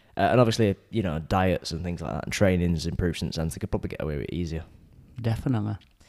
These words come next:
Speaker 1: Anyway, chapter five, technological changes. In nineteen ninety-two, things weren't so plain sailing for Ayrton, and his McLaren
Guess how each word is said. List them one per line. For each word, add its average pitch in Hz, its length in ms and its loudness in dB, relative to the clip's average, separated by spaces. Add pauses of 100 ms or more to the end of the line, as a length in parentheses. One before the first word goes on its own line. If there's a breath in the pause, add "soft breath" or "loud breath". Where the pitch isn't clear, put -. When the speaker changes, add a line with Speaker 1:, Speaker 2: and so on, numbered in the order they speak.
(420 soft breath)
Speaker 1:
Anyway, 123 300 12
chapter - 300 6
five, 101 380 8 (120)
technological 104 640 4
changes. 87 580 4 (280)
In 104 100 8
nineteen 135 300 8
ninety-two, 120 480 6
things 117 400 4
weren't 104 240 8
so 104 100 6
plain 101 320 4
sailing 95 280 4
for 90 140 0
Ayrton, 87 360 2
and - 100 0
his 85 80 2
McLaren 90 480 4